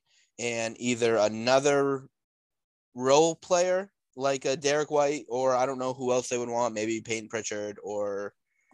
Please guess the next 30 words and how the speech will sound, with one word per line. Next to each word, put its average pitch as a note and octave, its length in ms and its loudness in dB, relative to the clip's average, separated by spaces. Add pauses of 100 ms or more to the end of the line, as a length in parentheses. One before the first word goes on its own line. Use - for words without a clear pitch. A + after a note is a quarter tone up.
(800)
I G#2 120 2
don't G2+ 140 -4
know, G2 320 -6 (340)
or B2+ 300 4
a-, A2+ 120 0 (120)
another A2 300 -4
first F#2+ 260 -10
round F#2+ 180 -16
pick. - 200 -20 (800)
And G2+ 760 -4 (2250)
I've E3 400 6
talked D3+ 280 4
about, C#3+ 440 4
I've C3 160 4
gone D#3 180 4
through D3 160 -2
this C#3 140 -2
a A#2+ 60 -6
lot, A2+ 360 4
and A2 300 -2
I'm B2 340 0
still F3+ 580 4
on D3+ 300 2
the C3+ 60 -6
page B2 520 -4 (760)
of A#2+ 360 4 (800)
you D3+ 140 -6
can't E3+ 380 2
do A#2+ 180 0
it. F2 80 -14